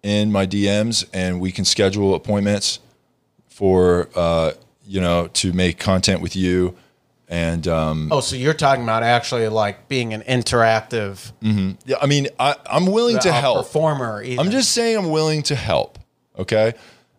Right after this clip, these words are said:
Speaker 1: Um, so, you know, that's, uh,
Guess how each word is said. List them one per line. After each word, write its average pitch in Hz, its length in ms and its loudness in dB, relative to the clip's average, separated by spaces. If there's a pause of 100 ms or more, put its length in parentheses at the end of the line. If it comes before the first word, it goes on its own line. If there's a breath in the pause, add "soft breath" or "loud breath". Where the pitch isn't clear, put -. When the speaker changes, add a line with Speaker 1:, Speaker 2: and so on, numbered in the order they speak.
(120)
Speaker 1:
Um, 95 400 0
so, 110 320 2
you 120 160 -2
know, 80 300 0
that's, - 440 -2 (540)
uh, - 60 -14